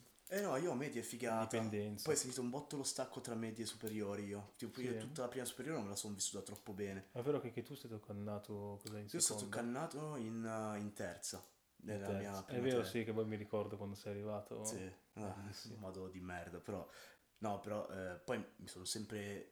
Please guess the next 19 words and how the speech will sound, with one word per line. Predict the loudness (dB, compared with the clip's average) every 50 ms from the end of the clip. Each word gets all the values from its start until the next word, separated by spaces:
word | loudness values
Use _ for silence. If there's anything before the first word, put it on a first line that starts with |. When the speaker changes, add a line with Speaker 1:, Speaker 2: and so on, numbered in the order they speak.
| -12 -8
Speaker 1:
non | -6 -6 -4
dico | -4 -4 -4
divertito, | -4 -4 -4 -6 -6 -6 -6 -6 -6 -6 -6
perché, | -8 -10 -8 -6 -4 -4
eh, | -4 -4 -6 -6 -4 -4 -4 -4 -4
il | -4 -4
divertimento | -4 -2 -2 0 2 2 2 2 2 0
c'entra | 0 0 0 0 0 0
sempre, | 0 0 0 -2 -4
però | -2 0 0 0
mi | 0 0
sono | -2 -2 -2
sempre | -4 -4 -4 -6
sentito | -4 -4 -4 -2
a | 0
mio | 0 2 2 2
agio, | 0 0 0 -2 -4
mettiamola | -4 -4 -4 -4 -2 -2 -4
così, | -2 -2 -2 -2 -2 -4